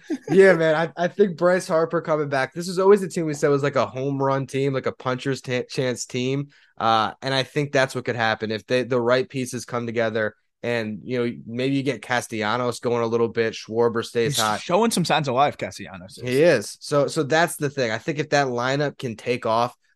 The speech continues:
Speaker 1: we always felt like this could be a streaky team. And you now are in, you know, almost a covid season, right? You got, what, forty-two games or fifty-two games, something like that. Uh, they could go on a run, and I, I think that would be the way they would overtake the Braves. I, I just,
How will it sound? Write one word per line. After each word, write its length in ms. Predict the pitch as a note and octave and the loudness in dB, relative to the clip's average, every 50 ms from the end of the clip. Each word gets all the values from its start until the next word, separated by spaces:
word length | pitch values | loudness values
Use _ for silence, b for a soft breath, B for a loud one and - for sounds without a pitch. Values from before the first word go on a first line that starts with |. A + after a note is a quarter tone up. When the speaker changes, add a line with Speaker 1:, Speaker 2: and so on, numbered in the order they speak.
| _ - | _ -4
Speaker 1:
we 160 | C3+ C#3+ D3 | -2 -2 0
always 380 | D3 D#3 D#3+ E3+ F3 D#3+ - | 4 4 6 8 6 6 4
felt 120 | - D#3+ C#3+ | 2 -2 -2
like 80 | C#3+ | 0
this 140 | C#3+ C#3+ C#3 | -2 -4 -4
could 160 | - D#3+ B2+ | -4 -4 -4
be 140 | A2+ B2+ C3 | -2 0 0
a 60 | C3+ B2+ | 0 0
streaky 420 | - - C3 C3+ C3 C3 C3+ B2 | -2 -4 -4 -4 -4 -4 -6 -6
team. 460 | B2 - B2+ B2 B2+ C3+ C3+ C#3+ C#3+ - _ _ _ - | -6 -4 -4 -2 -2 -2 -2 -4 -6 -12 _ _ _ -6
And 420 | - C3+ C3+ C3+ C3 B2+ B2 G#2 B2 | -2 -2 0 0 0 -2 -4 -4 -4
you 140 | C#3 C3+ | -2 -2
now 380 | C3+ C3+ C#3 C#3+ D3 D3 C#3 F#2+ | 0 2 2 2 2 2 2 2
are 200 | A#2+ C3 C3 C3+ | 2 2 2 2
in, 180 | C#3 C#3 C3 B2+ | 0 -2 -2 -2
you 120 | B2+ B2 | -2 0
know, 160 | B2 B2 B2 | 0 0 0
almost 360 | B2 C3+ D3 C#3+ C#3+ C#3+ - | 0 -2 0 0 -2 -2 -2
a 60 | C#3+ B2 | -4 -6
covid 480 | - - C#3+ D3 D3+ C#3+ C3+ C#3+ B2+ | -4 0 2 2 2 2 0 -2 -4
season, 380 | - - D3+ E3+ E3 D3 B2 A2 | -2 0 0 0 0 0 -2 -2
right? 180 | A#2 A#2+ C3 | 0 0 0
You 60 | C3 C3 | 2 2
got, 100 | C3 B2 | 2 0
what, 120 | A2+ G2+ | 0 -2
forty-two 500 | - - C3+ C#3 C#3 C#3+ C#3 - D3+ C#3+ | -4 -2 0 0 0 0 0 0 -2 0
games 460 | C3 C#3+ C#3 D3 D#3+ F3 F#3 F3 - _ | 2 2 2 2 2 0 -2 -6 -8 _
or 100 | - - | -4 -4
fifty-two 480 | - - D#3 D3+ D#3 D3+ C#3 E3 D#3 C#3+ | -2 -2 -2 -2 -2 -4 -2 -2 -2 0
games, 240 | C#3+ D3+ D#3 D#3 D#3 | 0 0 0 0 0
something 180 | E3 C#3+ E3 | -2 -2 0
like 180 | E3+ E3+ E3 D#3 | 0 0 0 2
that. 300 | F#3 F3 F3+ F3+ - B B B B B B B _ - | 2 2 4 2 2 B B B B B B B _ -4
Uh, 320 | - A#2+ A#2+ A#2 A2 F#2 C#2+ F2 G2+ G2 - - | -2 0 0 0 0 -2 -4 -6 -10 -14 -10 -2
they 200 | G#2+ D3 D#3+ F3 | 4 4 4 4
could 260 | F3 - G#3 F#3 E3 | 6 6 4 4 6
go 200 | D3 D#3+ D3+ D3+ | 6 4 4 4
on 120 | D3+ D#3 D3+ | 4 2 2
a 80 | C#3+ | 0
run, 460 | C3+ C3+ C#3 C#3 C3+ C3 A#2+ A#2 A#2 | 0 0 0 0 0 0 -2 -4 -6
and 320 | F#2 G#2+ A#2 A#2 A2+ A2 A2 | -6 -4 -4 -4 -4 -2 -2
I, 180 | A#2 G#2+ G#2+ | -2 0 0
I 40 | B2 B2 | -2 -2
think 240 | - C3 B2 A#2+ | -2 -4 -4 -2
that 180 | - B2+ C3 C3+ | 0 0 2 2
would 140 | C3+ C3 B2 | 2 2 0
be 100 | B2+ B2+ | 0 0
the 140 | A#2+ A#2 A2+ | 0 2 2
way 160 | A#2 A2+ A2 | 2 2 2
they 100 | G#2+ A2+ | 2 2
would 140 | A2 A2 A2 | 2 2 0
overtake 480 | G#2+ G#2+ G#2+ G#2 - - A2 G#2+ G#2+ | 0 0 0 -2 -2 -2 -4 -4 -4
the 40 | G#2 | -6
Braves. 300 | F2+ A2 A2 A2 G#2+ G#2+ - - | -4 -2 0 0 -2 -4 -4 -2
I, 220 | C#3 D#3+ E3+ D#3+ - | 0 2 2 2 2
I 100 | D#3 E3 | 0 -2
just, 160 | E3 E3+ C#3+ | -2 -2 -6